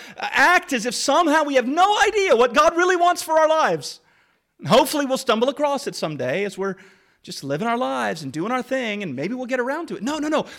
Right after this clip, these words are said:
We don't think like this. We actually know better than this based upon God's word. So understanding all of that then, I think it's worth noting the fact that God has repeatedly told us what his will is in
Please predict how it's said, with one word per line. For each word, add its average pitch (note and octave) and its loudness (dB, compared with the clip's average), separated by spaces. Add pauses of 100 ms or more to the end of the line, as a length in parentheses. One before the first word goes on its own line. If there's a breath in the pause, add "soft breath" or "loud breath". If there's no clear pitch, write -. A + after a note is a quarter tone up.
(140 loud breath)
We F3+ 0
don't C4 -2 (220)
think E4 -2
like D#3 -6
this. - -12 (1040)
We F#3 -6
actually B3+ -6
know C4 -2
better G3+ -2 (440 soft breath)
than E3 -2
this C#3+ 2
based F3+ -4
upon D#3 -4 (320 loud breath)
God's C3+ -6
word. G3+ 0
So - -8
understanding C4+ -4
all B3+ 2
of G3+ -2
that F#3+ 0
then, D3 -2
I F#3+ 2
think D4+ -4
it's - -4
worth A#3 4
noting A#3 0
the B3+ -4
fact G3 -6
that F3 -6
God B3 0 (280 loud breath)
has A3+ 0
repeatedly C4 0
told F3 -2
us D3+ -2
what G3+ 0
his F3+ -2
will F#3+ 2
is E3 0
in F3 -4